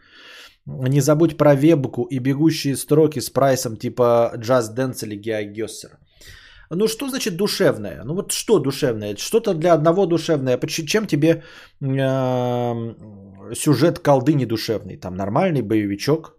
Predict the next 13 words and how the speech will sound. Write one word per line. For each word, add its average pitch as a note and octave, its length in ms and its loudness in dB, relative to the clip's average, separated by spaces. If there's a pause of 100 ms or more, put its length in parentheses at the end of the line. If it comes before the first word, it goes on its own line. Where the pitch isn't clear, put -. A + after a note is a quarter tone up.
такой C#3+ 340 -2
же B2 120 -6
душевный, B2+ 480 -4
как A2 260 -10
и, G#2+ 200 -8 (840)
э, G#2 1200 -4
Падение A#2+ 400 -2
чёрного G#2+ 320 -6
ястреба. G2+ 640 -8 (720)
Чё A#2+ 120 -6
бы G2+ 180 -6
и - 20 -12
да. G2+ 320 -8